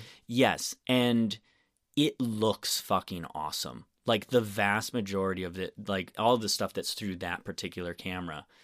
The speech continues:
um, just the, f-, it, I mean, it's such a well-balanced, uh,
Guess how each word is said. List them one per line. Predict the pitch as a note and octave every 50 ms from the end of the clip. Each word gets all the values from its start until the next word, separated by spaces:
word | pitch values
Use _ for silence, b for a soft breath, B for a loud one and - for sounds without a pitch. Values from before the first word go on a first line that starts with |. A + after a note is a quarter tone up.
| b b b b b b b b b b -
um, | G2+ G2 F#2 F2 E2+ E2 D#2+ D#2+ D#2 D2+ - _ _ _ _ _ _ _ _ _ -
just | - D#3 E3+ D3+ C3 - - - _ _ -
the, | - B2+
f-, | G2+ - - - - - _ - -
it, | C3+ B2+ A2+ - -
I | A#2+
mean, | C3+ C3 B2+ B2
it's | B2 A#2+ -
such | - - - - - - - D#3+ D#3+ - -
a | G#3 G3 D#3+
well-balanced, | B2+ A#2 A2+ A2+ A2 A2+ A#2+ A#2+ A2+ G2+ G2 _ - - G2 F#2 F#2 G2 G2+ G#2+ G#2 - - - - - - - _ _ _ _ _ _ _ _ _ _ _ _ _ _ _ _ _ _ _ _ _ -
uh, | G#2 G2 F#2 F#2 F#2 F#2 F2+ F2 F2 E2+ E2 D#2+